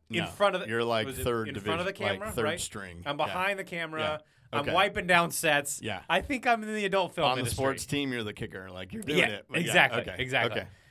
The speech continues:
Speaker 2: All
Speaker 1: I
Speaker 2: right.
Speaker 1: think, and I tell everyone it's a Ferrari. Oh, Lord, I tell everyone.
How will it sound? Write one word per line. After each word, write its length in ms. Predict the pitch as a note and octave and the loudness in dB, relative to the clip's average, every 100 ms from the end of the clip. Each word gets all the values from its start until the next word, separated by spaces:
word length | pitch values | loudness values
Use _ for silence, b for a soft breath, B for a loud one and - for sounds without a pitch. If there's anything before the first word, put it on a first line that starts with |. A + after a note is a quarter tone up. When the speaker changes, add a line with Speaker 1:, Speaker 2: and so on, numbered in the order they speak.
| - | -4
Speaker 2:
All 80 | C3 | 0
Speaker 1:
I 60 | |
Speaker 2:
right. 160 | C#3 C#3+ | 2 2
Speaker 1:
think, 420 | G3 F3+ - - b b b - | -2 -2 -10 -20 b b b 0
and 300 | D3+ D#3 D3 - _ _ | 2 2 -2 -14 _ _
I 100 | C#3 | 0
tell 400 | F3 - G#3 D4 | 2 2 6 6
everyone 380 | A3+ D#3 C3 B2 | 6 4 2 0
it's 100 | A2 | -4
a 20 | A2 | -10
Ferrari. 580 | A#2+ C3+ C3 F#2 D#2+ _ | 0 4 4 2 -6 _
Oh, 220 | D3+ G3 | 6 6
Lord, 500 | E3+ C#3+ D#3+ E3 C3 | 6 2 2 4 2
I 140 | A#2 C#3 | 2 0
tell 280 | C#3+ C3 B2 | 0 0 2
everyone. 560 | D3+ B2 G#2+ F2+ F2+ | 2 0 -6 -8 -14